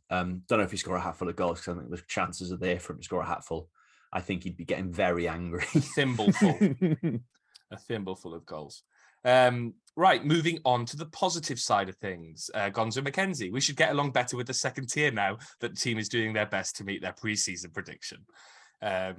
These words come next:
Speaker 2: still haven't heard from them this season. <laughs> Do they not have us on anymore? It's quite funny. Uh, Henry say, "It is positive that Stephen is in denial that we have a soft underbelly." Uh, Matt Diff "MJ, the third kit looks the nicest of the three. Thanks, N B." Uh, Blue Army, "I don't have to watch a Mick McCarthy team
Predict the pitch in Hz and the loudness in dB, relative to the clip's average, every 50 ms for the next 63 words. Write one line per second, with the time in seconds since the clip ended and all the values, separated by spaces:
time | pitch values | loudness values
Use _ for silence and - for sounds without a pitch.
0 | 95 113 - - 160 185 190 156 147 147 151 156 147 - 120 104 95 90 92 95 | -6 -6 -4 -4 -4 -2 -2 -2 0 2 2 2 2 0 -2 -6 -6 -6 -6 -4
1 | - - 95 90 87 87 90 95 113 - - - - - - - 151 156 - 160 | -4 -4 -4 -6 -8 -10 -12 -12 -12 -12 -12 -12 -12 -8 -6 -6 -6 -4 -4 -6
2 | 143 131 - - 180 160 151 156 156 175 - - - - - - _ - 160 156 | -8 -6 -2 0 2 2 2 2 0 -4 -6 -8 -10 -12 -14 -12 _ -2 0 0
3 | 151 143 143 - 147 147 139 143 135 - 156 147 143 123 107 98 95 98 95 90 | 2 2 2 2 2 0 0 -2 -2 -2 -2 -2 -2 -2 -4 -6 -6 -8 -8 -10
4 | 92 98 - - 117 110 - - 117 104 90 - _ - - - - - _ - | -10 -12 -12 -12 -12 -10 -10 -12 -12 -12 -12 -14 _ -16 -16 -16 -16 -10 _ 2
5 | 127 127 123 123 127 131 156 160 156 143 127 - - 147 156 196 233 - - - | 4 6 6 6 4 4 4 4 2 2 2 2 2 0 0 -2 -4 -6 -8 -8
6 | - - 123 120 - 151 139 127 - 139 127 117 127 - - - 139 123 113 117 | -8 -6 -8 -4 0 0 0 0 0 -2 -2 -2 -2 -2 -2 0 0 -2 -2 -2
7 | 120 107 117 117 104 110 110 110 107 107 110 110 107 107 - - - 117 - 101 | -2 -2 -4 -4 -4 -4 -2 2 2 4 4 2 2 -2 -4 -6 -6 -6 -6 -4
8 | 98 104 101 - - - - 117 95 - - - 120 127 135 131 - - 143 139 | -2 -4 -4 -2 -4 -4 -2 -4 -4 -6 -8 -6 -4 -4 -2 -2 -2 -2 0 0
9 | 156 202 262 - _ _ - - - _ - 131 123 123 127 143 - - - - | -2 -2 -4 -8 _ _ -20 -20 -6 _ 6 8 8 8 8 6 4 4 2 0
10 | 143 - 139 131 127 120 135 147 175 190 180 - 156 147 - 202 190 185 185 - | 0 2 2 2 2 2 2 2 2 0 -4 -6 -8 -4 0 0 0 0 0 -2
11 | 190 - - 185 180 - 185 175 185 185 185 185 185 170 175 165 185 180 - - | -2 -2 -2 -2 -4 -4 -2 0 2 2 0 0 -2 -4 -4 -4 -6 -6 -4 -2
12 | 220 214 135 95 - _ - 175 160 151 - - 104 98 95 90 - 101 123 190 | -2 -2 -2 -2 -6 _ -6 -6 -6 -6 -6 -6 -6 -6 -6 -4 -4 -4 -4 -4
13 | 196 - _ - - - - _ - 117 117 113 110 107 - 117 127 127 127 135 | -6 -10 _ -20 -20 -20 -20 _ 0 2 4 4 4 4 4 4 6 8 8 8
14 | 139 147 180 202 214 - - 143 139 120 156 156 160 156 127 143 131 - - 139 | 6 6 4 0 -2 0 0 0 2 4 2 2 2 0 -2 -4 -4 -4 -4 -4
15 | 120 120 - - 127 120 127 110 110 113 - 120 110 104 - 113 107 - - 101 | -2 -2 -2 -2 -4 -6 -4 -6 -6 -4 0 0 0 0 -2 -6 -10 -8 -6 -6
16 | 98 98 | -6 -6